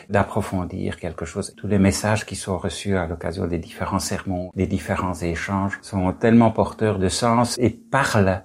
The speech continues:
finalement à l'intérieur. Nous ne sommes pas partis non plus tout seuls.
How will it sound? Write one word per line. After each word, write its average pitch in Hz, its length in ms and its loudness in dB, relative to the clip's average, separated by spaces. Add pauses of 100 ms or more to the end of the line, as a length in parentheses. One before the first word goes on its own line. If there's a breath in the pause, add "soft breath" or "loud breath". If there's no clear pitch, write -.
finalement 98 600 2 (200 loud breath)
à 98 100 0
l'intérieur. 98 760 0 (200)
Nous 113 120 8
ne 113 60 10
sommes 110 280 4
pas 160 160 2
partis - 400 0
non 113 240 8
plus 131 480 2 (180 loud breath)
tout 104 100 -6
seuls. - 340 -6